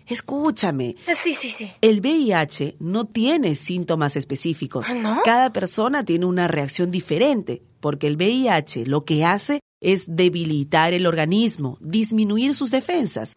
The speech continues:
Speaker 2: Ay.
Speaker 1: Entonces pueden aparecer los síntomas de cualquier enfermedad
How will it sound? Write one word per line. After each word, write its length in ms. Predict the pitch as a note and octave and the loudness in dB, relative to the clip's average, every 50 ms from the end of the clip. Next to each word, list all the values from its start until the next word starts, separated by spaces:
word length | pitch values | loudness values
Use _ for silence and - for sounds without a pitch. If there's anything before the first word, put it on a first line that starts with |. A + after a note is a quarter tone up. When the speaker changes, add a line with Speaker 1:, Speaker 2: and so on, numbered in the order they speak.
| - - - - - - A#4+ A#4+ A#4+ B4+ B4 | -6 -6 -6 -6 -2 2 2 2 4 2 2
Speaker 2:
Ay. 100 | A#4 C4+ | 2 2
Speaker 1:
Entonces 600 | D4+ C4 - B3+ A3 G3+ G3+ - - G#3+ G#3+ G#3+ | 0 2 2 2 2 2 0 0 0 0 0 -2
pueden 560 | - _ - D3+ D#3 E3+ F3+ G3 F3+ E3+ D3+ | -4 _ 0 2 2 4 4 2 0 2 0
aparecer 540 | C#3 C3+ - B2+ B2+ B2+ B2+ C#3 - F3+ E3+ | 0 0 0 0 -2 -2 -4 -2 -2 -2 0
los 140 | F#3 F3 D#3 | 0 -2 -2
síntomas 440 | - G3+ G3+ G3+ G#3+ G#3+ G3+ F3 D3+ | -2 -4 -2 -2 -2 0 0 0 0
de 120 | E3 D#3 D#3 | 0 -2 0
cualquier 560 | - D#3 D3 D3 D3 C#3+ - B3 D4 D#4+ D#4 | 0 2 2 0 -2 -2 -2 -2 0 0 0
enfermedad 720 | C4+ G#3+ F3 - F3+ D#3 D3 D#3 D#3 D3 D3 F3+ B3 F4 | -2 -2 -2 -2 -4 -4 -2 -2 -2 -2 0 0 0 0